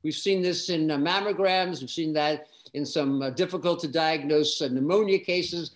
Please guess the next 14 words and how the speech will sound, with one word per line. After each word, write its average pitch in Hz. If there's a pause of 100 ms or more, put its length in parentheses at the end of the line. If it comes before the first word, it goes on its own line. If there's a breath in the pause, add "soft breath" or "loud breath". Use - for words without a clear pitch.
(140)
We've 131
seen 180
that 156
with 147
a 139
variety 156
of 135
pigmented 143
skin 190
lesions. 175 (520)
Artificial 247
intelligence 196
is 170
a 160